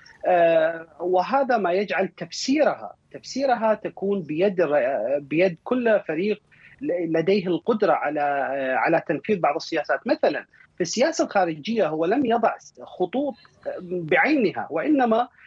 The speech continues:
حددها بال-، بالعزة والكرامة وال-، والمصلحة، وبالتالي تفسير هذه الثلاثية تختلف من أن يكون الرئيس جليلي أو يكون بيزشكيان، أن يكون الوزير، آه، ب-، آه،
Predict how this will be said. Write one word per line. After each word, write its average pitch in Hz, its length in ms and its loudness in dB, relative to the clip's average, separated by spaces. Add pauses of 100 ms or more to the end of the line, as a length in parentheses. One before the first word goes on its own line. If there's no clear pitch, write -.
(180)
حددها 214 720 -2
بال-، 170 420 -8
بالعزة 175 760 0
والكرامة 202 1000 0
وال-، 165 360 0
والمصلحة، 180 800 -2
وبالتالي 233 560 -2
تفسير 294 460 -2
هذه 175 500 -2 (320)
الثلاثية 185 720 0
تختلف 247 560 -4
من 170 320 0 (140)
أن 170 120 4
يكون 180 400 4
الرئيس 156 480 -2
جليلي 180 420 2
أو 156 100 2
يكون 151 380 0
بيزشكيان، 156 600 -2 (320)
أن 165 120 4
يكون 170 260 2
الوزير، 156 720 0
آه، 139 40 0
ب-، 135 160 -8
آه، 135 760 0